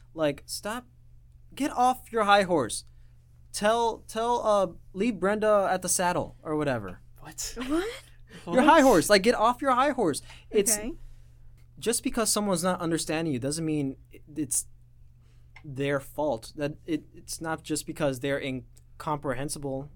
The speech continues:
Speaker 1: or they can't comprehend what you're saying. It's that you're not making it, uh, easy for them to understand.
Speaker 2: Or maybe
Speaker 3: Very
Speaker 2: you
Speaker 3: fair.
Speaker 1: It's
Speaker 2: are ma-
Speaker 1: y-, your
Speaker 2: but
Speaker 1: fault.
Speaker 2: Well, not always. You could be ex-, saying it in the perfectly correct way, but if they're not understanding it,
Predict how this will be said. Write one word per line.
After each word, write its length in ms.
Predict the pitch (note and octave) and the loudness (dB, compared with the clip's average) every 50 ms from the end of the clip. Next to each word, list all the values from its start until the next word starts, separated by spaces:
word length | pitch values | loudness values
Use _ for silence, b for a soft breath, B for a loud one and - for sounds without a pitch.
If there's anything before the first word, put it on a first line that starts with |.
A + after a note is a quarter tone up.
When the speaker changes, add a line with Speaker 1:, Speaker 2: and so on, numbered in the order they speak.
| - - | -14 -10
Speaker 1:
or 140 | B2+ B2+ B2+ | -8 -6 -4
they 140 | B2 B2+ | -6 -6
can't 220 | B2+ - D3+ C#3 C3+ | -6 -6 -6 -6 -4
comprehend 520 | D3 C#3 C3 D3+ C3+ C3+ C#3 C#3+ C3+ B2+ | -4 -4 -4 -4 -4 -4 -4 -4 -4 -4
what 160 | B2 B2 A#2+ | -4 -6 -6
you're 80 | B2 A2+ | -8 -8
saying. 420 | - - F#3+ A3 G3 C3+ A#2+ A#2+ B B B B B - | -6 -4 -2 -2 -2 -2 -4 -6 B B B B B -10
It's 180 | D#3 D#3 C#3+ - | -6 -4 -2 0
that 260 | E3+ D3+ D3 C#3 - - - - - | 0 0 0 -2 -4 -10 -18 -20 -14
you're 200 | - D3 E3 G#3+ A#3+ | -2 2 2 4 4
not 180 | A3+ G3+ F#3 | 4 4 4
making 260 | F3 F3 F3+ F3 F#3+ | 4 4 4 4 2
it, 180 | F3+ E3 D3+ - - - - - - - - - - - | 0 0 -2 -4 -10 -20 -20 -20 -20 -20 -20 -20 -16 -4
uh, 360 | - D#3+ D#3 D3+ C#3+ C#3 C3+ B2 - - - - - - - | 0 0 2 2 2 0 -4 -6 -10 -16 -20 -20 -20 -20 -10
easy 280 | G#3 A3+ B3 A#3 G#3+ F#3 | -4 -2 -2 0 0 -2
for 140 | F#3 F#3 F3 | 0 2 2
them 140 | F3+ F#3 F3+ | 2 2 2
to 100 | F#3+ F#3 | 2 2
understand. 520 | F#3 F3+ E3+ - - B3+ D4 C4+ G3+ - - | 2 2 0 -2 -4 -4 -4 -4 -4 0 2
Speaker 2:
Or 260 | F#3+ G3+ G3+ G3 E3 | 4 4 4 2 0
maybe 380 | D#3+ F#3 F3 E3+ E3+ E3+ F3 | -4 -6 -6 -4 -2 -2 0
Speaker 3:
Very 160 | G3 F#3+ F#3 F#3 | 0 0 -2 -2
Speaker 2:
you 200 | F3+ F3 F3 F3 | -4 -6 -6 -4
Speaker 3:
fair. 160 | G3+ E3 - | 0 2 4
Speaker 1:
It's 120 | B3 - G#3+ | 6 6 6
Speaker 2:
are 60 | F3 | 4
ma- 60 | F3+ - - - - - | 2 -2 -4 -8 -6 -4
Speaker 1:
y-, 60 | F#3 | 2
your 200 | F3+ C4+ A#4 C5+ | 6 8 8 8
Speaker 2:
but 100 | - - | 8 6
Speaker 1:
fault. 260 | - C#3 G#2 - - - | 4 2 2 0 -4 0
Speaker 2:
Well, 280 | - G#3 G#3 - - - D#3 | 2 4 4 4 2 -4 -4
not 240 | E3+ G3 B3+ - - | 0 0 2 2 2
always. 300 | F3+ G#3+ G3 B2 F#2+ A#2+ | 2 2 0 0 -2 -2
You 280 | D#3 E3 E3+ F#3 A3+ | -4 -4 -4 -6 -8
could 280 | A3 - A#3 B3+ G#3 F#3 | -4 -4 -2 -4 -2 -4
be 280 | G#3+ F#3+ F3+ D#3+ D3+ - - - - | -6 -8 -8 -8 -10 -12 -18 -12 -10
ex-, 180 | - D3+ - - | -10 -6 -4 -2
saying 300 | - F3 D#3 D#3+ D#3+ D#3 | 0 0 0 0 -2 -4
it 140 | D3+ - - | -6 -8 -6
in 160 | E3+ E3 D#3+ | -4 -4 -2
the 140 | D#3 D#3 D#3 | -2 -4 -4
perfectly 520 | D3+ - D#3 D#3+ - - C#3+ - D3 C#3+ | 0 2 2 2 2 0 -4 -6 -6 -6
correct 320 | C#3 - D3 C3+ C3 - C#3+ | -4 -4 -6 -6 -6 -6 -2
way, 320 | D#3+ F#3 F3+ C3+ C3+ b b b b b b - | 0 0 0 0 -2 b b b b b b -4
but 140 | - F3+ F3 | -2 0 0
if 140 | E3 D3 - | 0 -2 -4
they're 300 | - F3+ F#3+ G#3 G3 F#3 | -4 -2 0 0 -2 -2
not 340 | F3 E3 E3 D#3+ D#3 - - | -4 -6 -4 -4 -4 -4 -4
understanding 640 | - D3+ D3 C#3+ C3+ - - F#3 G#3 A3+ G#3 F3 C#3+ | -8 -8 -8 -8 -6 -4 -2 -2 -2 -2 -2 -4 -6
it, 240 | C3 C3 C3 - - | -6 -8 -8 -10 -14